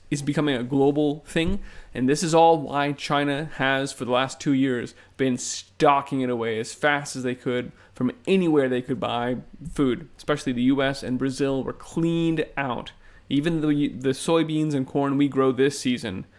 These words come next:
will have already been sold off to China. So here from Nike Asia, "China is hoarding over half the world's grains, which is pushing up the global prices."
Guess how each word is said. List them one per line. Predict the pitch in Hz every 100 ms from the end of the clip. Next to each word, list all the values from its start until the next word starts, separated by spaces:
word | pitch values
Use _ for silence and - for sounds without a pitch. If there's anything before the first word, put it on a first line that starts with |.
| - - _ _
will | 139 - -
have | 131 123
already | 139 147 139
been | 139
sold | 131 120 123
off | 120
to | -
China. | - 120 113 - - -
So | -
here | 135 139
from | 135 131 123 -
Nike | 123 127 - 131
Asia, | 123 131 131 123 - -
"China | - 156 170
is | 175 127
hoarding | - - 165 175 180 180 185 - -
over | - 147 139
half | - 175 165 170
the | 165
world's | 143 143 143
grains, | 139 127 123 123 120 123 - - -
which | 127
is | 127
pushing | - 127 131
up | 131
the |
global | 131 127 123
prices." | - 120 123 101 92